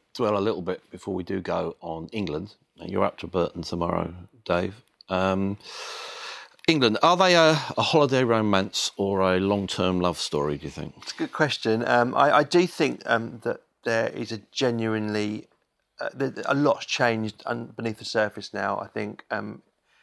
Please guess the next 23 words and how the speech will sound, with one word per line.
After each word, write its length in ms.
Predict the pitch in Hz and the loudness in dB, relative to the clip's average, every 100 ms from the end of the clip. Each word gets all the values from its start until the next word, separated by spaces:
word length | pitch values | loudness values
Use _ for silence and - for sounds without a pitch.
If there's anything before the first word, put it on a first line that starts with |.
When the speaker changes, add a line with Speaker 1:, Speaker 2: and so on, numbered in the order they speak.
| _ _ _ _ | _ _ _ _
Speaker 2:
there, 180 | 123 117 | -8 -6
there 120 | 117 | -4
has 140 | 117 120 | -4 -4
been 160 | - | -6
a 40 | 107 | -4
genuine 380 | 117 110 104 104 | -2 -4 -4 -6
revolution 720 | 104 101 101 104 - 104 101 | -6 -6 -6 -6 -8 -8 -8
i-, 340 | - - - | -8 -10 -16
i-, 200 | - - | -18 -14
in 80 | - | -10
the 80 | 110 | -4
way 300 | 107 104 104 | -2 -2 -4
English 380 | 107 107 104 - | -6 -6 -8 -8
players 260 | - 104 101 | -2 0 0
are 40 | 104 | -4
coached, 380 | - 101 101 | -2 -2 -2
and 100 | - | -6
there 160 | 95 98 | -4 -4
is, 140 | 101 - | -6 -8
is 160 | 110 | -8
a 40 | 101 | -6
much 480 | 107 113 - - - - _ - | -2 -2 -2 -6 -10 -18 _ -2
better 460 | 104 - 98 98 | -2 0 0 -2